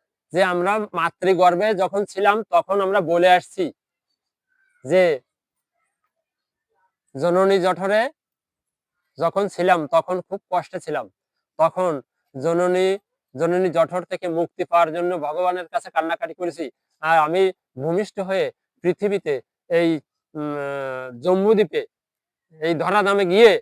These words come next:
আমি তোমার সেবায় সবসময় নিয়োজিত থাকব। কিন্তু আমরা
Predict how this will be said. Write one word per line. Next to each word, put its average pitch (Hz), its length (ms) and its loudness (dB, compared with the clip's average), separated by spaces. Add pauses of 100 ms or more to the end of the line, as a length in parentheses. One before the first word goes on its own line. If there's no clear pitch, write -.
(380)
আমি 165 220 0 (460)
তোমার 160 260 -2
সেবায় 175 380 -2
সবসময় 175 540 -6
নিয়োজিত 175 380 -2
থাকব। 135 300 -12 (2000)
কিন্তু 202 280 2
আমরা 180 260 0